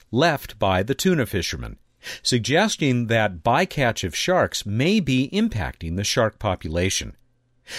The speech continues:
Tiny Clipperton Island is a reminder that there is no place so remote that preservation of our ocean heritage can be taken for granted.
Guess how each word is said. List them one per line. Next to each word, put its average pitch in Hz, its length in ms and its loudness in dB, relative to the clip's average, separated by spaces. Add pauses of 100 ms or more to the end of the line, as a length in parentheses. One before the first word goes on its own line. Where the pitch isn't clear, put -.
(100)
Tiny 220 380 2
Clipperton 175 580 0
Island 131 480 2
is 131 200 2
a 139 60 2
reminder 127 760 0 (120)
that 90 140 -8
there 95 160 0
is 92 100 -2
no 127 300 2
place 95 320 0
so 156 240 2
remote 196 480 2 (300)
that 113 180 2
preservation 175 680 2
of 123 120 2
our 110 200 2
ocean 185 320 2
heritage 156 600 0
can 104 240 -2
be 98 140 -2
taken 196 400 -4
for 160 200 0
granted. 110 540 -4